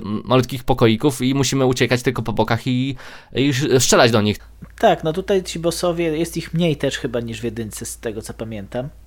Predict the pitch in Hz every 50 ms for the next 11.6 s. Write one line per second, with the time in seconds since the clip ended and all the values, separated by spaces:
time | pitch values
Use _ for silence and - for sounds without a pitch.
0 | - - - - - - - - - - - 180 185 196 214 214 208 180 - -
1 | 185 175 - - 185 175 - - 185 170 - 175 156 160 170 170 165 165 156 160
2 | 151 - 160 147 156 156 151 - - 156 - - 139 131 - - - 147 131 -
3 | - - 131 123 127 - - 135 131 127 127 64 - - - - 120 123 120 117
4 | - 127 120 123 117 - - - 123 117 120 110 123 120 117 113 113 110 - -
5 | 120 113 120 - - - 113 113 113 107 104 101 - 113 - 117 104 113 110 117
6 | 120 - - 110 95 87 90 95 - 104 110 - - - - - - - - -
7 | - - _ _ _ - - - 165 165 156 190 208 226 220 - - 190 156 156
8 | 160 170 160 - - - 165 156 151 147 139 131 139 139 135 135 135 131 131 127
9 | 123 - - - 127 123 123 123 - - 123 123 127 120 113 113 - - - -
10 | - 143 131 123 - 131 120 113 - - 139 135 - - 123 110 110 117 123 127
11 | - - 139 139 135 147 147 143 135 123 123